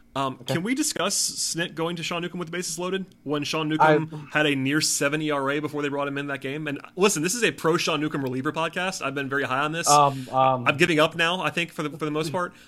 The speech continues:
Speaker 2: <laughs>
Speaker 1: But I'll just say that. So I'm, I'm saying that as a preface to say, like, that was an insane decision to go to Newcomb there because he had just been flat out bad, and that's, again,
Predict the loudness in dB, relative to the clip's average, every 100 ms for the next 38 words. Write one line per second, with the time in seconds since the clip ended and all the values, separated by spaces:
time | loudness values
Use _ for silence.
0 | -4 2 2 2 -12 _ 2 2 4 4
1 | 6 4 4 4 4 2 0 2 4 4
2 | 2 2 2 2 -2 -4 -2 0 0 -2
3 | 0 0 0 -2 -2 -2 -2 -2 -4 -4
4 | -4 -4 -6 -4 -4 -4 -6 -4 -4 -6
5 | -8 -6 -6 -4 -6 -6 -4 -4 -6 -10
6 | -4 -2 -2 -4 -4 -4 -6 -20 -20 _
7 | -6 0 0 -2 -12 _ -4 -4 -4 -12
8 | _ _ _ -6 -4 0 0 0 -4